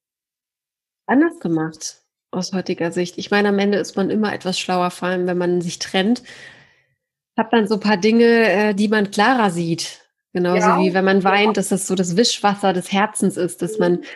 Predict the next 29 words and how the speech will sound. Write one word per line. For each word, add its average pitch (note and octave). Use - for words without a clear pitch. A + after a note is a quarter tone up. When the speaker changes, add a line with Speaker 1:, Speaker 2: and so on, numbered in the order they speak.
Speaker 1:
ähm, F3
nach F#3
einer F3+
Trennung F#3+
Dinge F#3
klarer G3
sieht. F#3+
Ähm, F3+
was, -
was G3
hättest G#3
du C#4+
anders G#3
gemacht? F3+
Speaker 2:
Ja, G#3
ich B3+
muss C4+
noch C4
kurz C4
dazwischen. C4+
Ich B3
habe A#3
mich A#3
von A#3
meinem A3
Mann G#3+
nicht G#3+
getrennt. B3
Speaker 1:
Okay. C4+